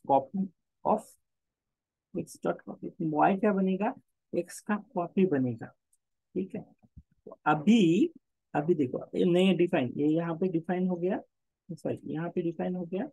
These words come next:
और y यहाँ पे डिफाइन हो गया। y का value same रहेगा क्या? यस सेम रहेगा क्योंकि copy कर दिए हमने। चलो अभी हम लोग आईडी check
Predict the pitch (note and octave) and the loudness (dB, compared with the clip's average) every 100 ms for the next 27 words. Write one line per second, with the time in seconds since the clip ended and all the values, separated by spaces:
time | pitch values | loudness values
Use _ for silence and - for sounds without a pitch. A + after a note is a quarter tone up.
0 | _ _ _ _ - E3+ E3+ F#3+ F#3+ E3 | _ _ _ _ -4 -2 2 2 2 0
1 | E3 D#3+ - C3 B2+ B2 A#2+ - _ _ | -4 -4 -6 -6 -8 -10 -12 -14 _ _
2 | _ _ - D#3 F#3+ G#3+ F#3+ G3 G#3 - | _ _ -2 0 2 0 2 2 2 0
3 | F#3+ G3+ G3+ G3+ G#3 G3 G#3+ A3+ - _ | 0 0 0 0 -2 -2 -2 -4 -10 _
4 | _ _ _ _ _ F#3+ G3+ - - F3+ | _ _ _ _ _ -8 -8 -8 -6 -2
5 | F#3+ F#3 F#3 F3+ E3+ F3 E3+ - D#3 D3+ | 0 0 -2 -4 -6 -8 -10 -8 -6 -4
6 | F3 F3 E3 E3+ E3+ E3+ E3+ _ _ _ | -2 -2 -2 -2 -4 -6 -10 _ _ _
7 | _ _ _ _ _ _ - B2+ - _ | _ _ _ _ _ _ -10 -10 -12 _
8 | _ _ - - E3 A#3 G3 F#3+ G#3 G#3+ | _ _ -10 -4 0 2 2 2 2 2
9 | - F3 F3 F#3+ E3+ C#3+ | 4 4 4 2 2 -6